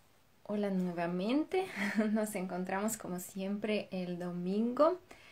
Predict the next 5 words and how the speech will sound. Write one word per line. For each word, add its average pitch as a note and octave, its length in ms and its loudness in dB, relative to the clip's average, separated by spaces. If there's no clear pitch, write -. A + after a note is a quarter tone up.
y E3+ 600 -2
de F#3 180 4
nuevo F#3 480 4
vamos G3+ 400 0
a A3+ 260 4